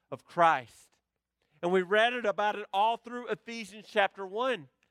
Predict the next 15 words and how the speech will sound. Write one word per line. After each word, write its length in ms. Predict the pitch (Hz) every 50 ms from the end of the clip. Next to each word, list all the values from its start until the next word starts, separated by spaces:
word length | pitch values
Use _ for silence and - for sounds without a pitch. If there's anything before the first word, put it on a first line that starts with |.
| _ _ _ _ _ _
I 80 | 170 175
hope 260 | 202 240 262 196 -
you 120 | 233 240 220
were 120 | 208 190
struck 420 | - - _ 254 262 269 247 -
by 160 | 185 202 202 202
these 220 | 196 202 185 170
wonderful 480 | 180 196 233 269 277 277 220 - 214 185
truths 400 | - - 226 247 262 254 202 -
that 140 | - 220 -
tell 280 | _ - 233 247 247 240
us 180 | 233 214 - _ _ _ _ _ _ _
who 300 | - 226 262 285 285 285
we 200 | 285 285 277 277 -
are 480 | 220 220 233 233 220 208 185 175 175